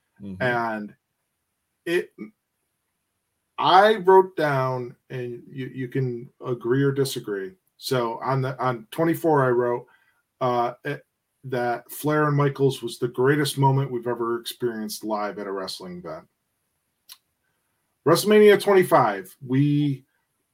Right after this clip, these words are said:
Speaker 2: decided to watch The Undertaker versus the Heartbreak Kid, Shawn Michaels. And I wrote,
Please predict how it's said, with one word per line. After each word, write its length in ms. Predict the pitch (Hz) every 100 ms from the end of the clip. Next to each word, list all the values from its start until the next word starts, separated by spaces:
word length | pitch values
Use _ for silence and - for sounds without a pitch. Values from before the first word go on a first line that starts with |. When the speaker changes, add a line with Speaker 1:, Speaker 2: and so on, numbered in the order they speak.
| _ _ -
Speaker 2:
decided 420 | 139 156 151 151
to 80 | 139
watch 540 | 135 135 131 - -
The 160 | - 127
Undertaker 840 | 165 185 185 170 160 143 151 147 135
versus 540 | 127 117 101 92 - -
the 120 | 120
Heartbreak 460 | 110 143 143 143 135
Kid, 240 | - 127
Shawn 340 | 123 - 120 120
Michaels. 640 | 110 104 - - - - _ _ _ _ _ _ _ _ _ _ _ _ _ 127
And 180 | 120
I 140 | 123 165
wrote, 480 | 180 147 139 135